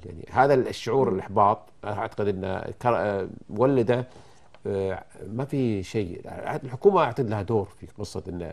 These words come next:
Speaker 1: إفشال المجلس وضعافه
Speaker 2: مم.
Speaker 1: لأهداف أعتقد أن الض-، يعني بالنهاية المحصلة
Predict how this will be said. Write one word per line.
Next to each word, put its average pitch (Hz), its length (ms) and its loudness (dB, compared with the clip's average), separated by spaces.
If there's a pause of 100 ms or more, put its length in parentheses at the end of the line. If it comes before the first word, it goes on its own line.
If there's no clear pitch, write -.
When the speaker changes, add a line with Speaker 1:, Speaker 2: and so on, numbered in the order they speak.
Speaker 1:
إفشال 120 340 -2
المجلس 92 460 -6
وضعافه 90 640 -4 (240)
Speaker 2:
مم. 220 100 -12 (640)
Speaker 1:
لأهداف 139 500 4
أعتقد 180 340 4
أن 120 160 2
الض-، 143 120 4
يعني 120 200 6
بالنهاية 135 360 6
المحصلة 135 800 0